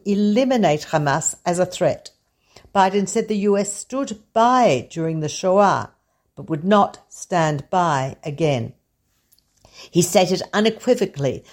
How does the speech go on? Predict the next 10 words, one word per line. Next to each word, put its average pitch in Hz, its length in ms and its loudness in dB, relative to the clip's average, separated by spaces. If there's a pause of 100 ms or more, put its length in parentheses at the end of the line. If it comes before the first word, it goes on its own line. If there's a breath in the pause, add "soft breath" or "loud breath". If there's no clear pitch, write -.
(120 soft breath)
that 170 140 -4
the 185 80 6
blast, 190 540 0
which 208 260 -8
caused 196 340 -2
enormous 208 500 0
damage 190 440 0
and 175 100 0
many 170 220 0
casualties 180 800 -4